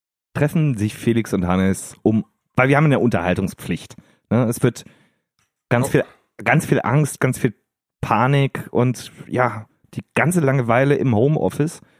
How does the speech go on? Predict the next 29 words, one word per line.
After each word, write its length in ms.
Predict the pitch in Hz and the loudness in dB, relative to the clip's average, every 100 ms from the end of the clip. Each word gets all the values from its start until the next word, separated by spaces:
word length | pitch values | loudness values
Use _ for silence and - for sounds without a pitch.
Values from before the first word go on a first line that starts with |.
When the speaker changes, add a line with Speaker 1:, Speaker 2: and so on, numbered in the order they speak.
| _ _ _ _ _ _ _ _ _ _ - | _ _ _ _ _ _ _ _ _ _ -10
Speaker 1:
zwingt 400 | - 180 220 - | 0 2 2 0
einen 140 | 107 | 0
ja 60 | 101 | 2
dazu, 580 | 95 - 123 160 196 110 | 0 -2 0 0 0 0
sich 200 | 131 151 | -2 -2
mit 120 | 143 | -2
anderen 300 | 120 123 113 | -2 0 2
Medien 280 | 87 92 92 | 2 0 -4
zu 140 | 90 | -6
beschäftigen. 640 | 82 85 78 - 87 156 - - - _ | -6 -6 -4 -2 0 -2 -4 -12 -20 _
Und 460 | 123 120 123 113 - | 0 2 0 -2 -2
wenn's 240 | 123 165 170 | 0 2 2
noch 80 | |
ein 60 | 135 | 2
Medium 320 | 101 127 135 | 2 2 2
gibt, 200 | 117 - | 0 -2
was 120 | 110 104 | -4 -2
sich 180 | 101 | -2
nicht 320 | 98 151 - 131 | 0 0 0 0
damit 300 | 107 98 - | 0 0 -2
beschäftigt, 560 | 98 - - 120 - | -2 -2 -2 -6 0
auch 200 | 113 131 | 0 0
euch 200 | 131 127 | -2 -2
keine 220 | - 123 | -2 -2
Binge-Tipps 920 | 104 95 160 165 - - - - - - | 0 0 2 0 -4 -8 -6 -6 -6 -4
gibt. 320 | 175 - - - - _ | -6 -6 -20 -20 -20 _
So 120 | - 113 | -4 0
von 160 | 110 | 2
wegen, 260 | 104 120 | 2 0